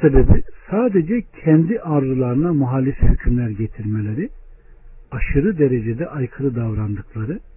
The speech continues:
Tevrat'ın hükümlerine uydurmaya çalışmalarıydı. Bu ise onlara zor geldiği için bazen peygamberleri yalanlıyor, bazen de öldürüyorlardı.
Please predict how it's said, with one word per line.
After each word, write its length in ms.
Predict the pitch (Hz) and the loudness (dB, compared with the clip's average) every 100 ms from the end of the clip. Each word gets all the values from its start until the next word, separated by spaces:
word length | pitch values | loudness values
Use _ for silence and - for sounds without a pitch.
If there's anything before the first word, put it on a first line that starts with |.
| - - - - - | -20 -20 -20 -20 -20
Tevrat'ın 580 | - 143 143 151 - 233 | -2 4 6 4 4 0
hükümlerine 760 | 196 - 160 151 135 135 196 277 - - - - | 0 0 2 2 2 2 0 -4 -12 -20 -20 -4
uydurmaya 560 | 135 120 123 123 120 | -2 0 0 0 -2
çalışmalarıydı. 960 | 110 107 98 - 104 98 92 95 - 98 - - - - - - - - - - | -6 -10 -12 -12 -10 -10 -10 -12 -14 -12 -14 -14 -20 -20 -20 -20 -20 -20 -12 0
Bu 80 | |
ise 240 | 202 143 160 | 2 2 2
onlara 380 | 143 135 123 117 | 2 2 0 -2
zor 260 | 127 156 | 4 4
geldiği 500 | 131 123 113 98 104 | 4 -2 -4 -6 -8
için 300 | 101 - 190 - - - - - - | -8 -8 -10 -10 -20 -20 -20 -20 -8
bazen 380 | 175 180 147 127 | -2 0 2 0
peygamberleri 840 | 110 123 117 120 117 117 104 110 104 | 2 2 2 -4 -2 -2 -2 -6 -4
yalanlıyor, 760 | 113 120 120 113 120 170 - - - - - - | -4 -4 -2 -2 -4 -6 -12 -18 -20 -20 -18 -6
bazen 440 | 123 110 101 98 | -4 -4 -6 -10
de 60 | 127 | -12
öldürüyorlardı. 1120 | - 117 98 101 104 104 87 90 90 - | -8 -2 -2 -2 -2 -2 -4 -8 -14 -16